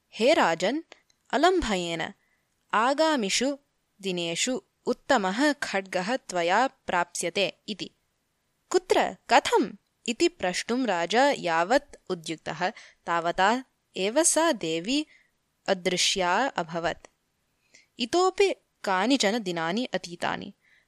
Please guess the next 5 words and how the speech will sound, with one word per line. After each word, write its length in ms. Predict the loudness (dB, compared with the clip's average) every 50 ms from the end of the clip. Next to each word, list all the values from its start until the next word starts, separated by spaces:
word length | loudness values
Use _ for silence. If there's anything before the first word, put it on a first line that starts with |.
| _ _ -6
पुनरपि 520 | 0 4 6 6 6 6 4 0 -8 -10
देवी 500 | -10 -6 -4 -2 -2 -2 -2 -2 -4 -6
प्रत्यक्षीभूय, 1300 | -4 _ -4 -4 -4 -2 -6 -6 -2 0 -2 -2 0 -2 -4 -4 -6 -8 -6 -4 0 2 2 2 2 0 -6 _ _ _ _ _ _ _ _ 4
"अयि 180 | 6 8 8 8
राजन्, 600 | 8 6 6 6 6 6 6 4 4 4 -2